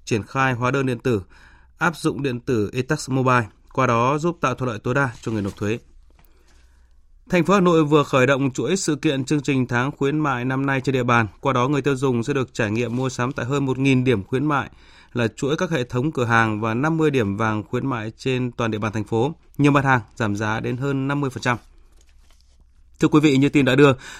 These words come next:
Cục Dự trữ Liên bang Mỹ Fed nâng lãi suất điều hành liên bang thêm không phẩy bảy mươi lăm điểm phần trăm, lên mức là ba phẩy bảy mươi lăm đến bốn phần trăm, cao nhất kể từ tháng một năm hai nghìn không trăm lẻ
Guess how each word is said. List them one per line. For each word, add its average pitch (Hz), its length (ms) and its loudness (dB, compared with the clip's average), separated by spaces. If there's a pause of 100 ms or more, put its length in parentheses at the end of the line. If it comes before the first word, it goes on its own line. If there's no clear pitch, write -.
(100)
Cục 143 180 6
Dự 151 140 4
trữ 160 120 2
Liên 175 200 4
bang 156 180 2
Mỹ 139 160 0
Fed 175 300 0
nâng 147 380 2
lãi 139 180 -2
suất 190 300 0
điều 131 220 4
hành 120 280 4
liên 139 180 2
bang 135 240 2
thêm 131 200 -2
không 131 260 -4
phẩy 107 340 0
bảy 104 120 -2
mươi 110 100 0
lăm 127 180 0
điểm 110 160 0
phần 101 120 -4
trăm, 127 200 4 (440)
lên 175 160 6
mức 196 120 4
là 151 80 4
ba 151 200 6
phẩy 131 160 2
bảy 110 120 2
mươi 123 120 2
lăm 135 160 2
đến 120 100 0
bốn 123 100 0
phần 120 140 -4
trăm, 127 180 2 (300)
cao 147 160 2
nhất 196 280 2
kể 123 100 2
từ 113 160 -2
tháng 127 220 -2
một 131 200 2
năm 131 160 -2
hai 131 120 -2
nghìn 120 160 0
không 120 200 -4
trăm 120 140 -4
lẻ 117 80 0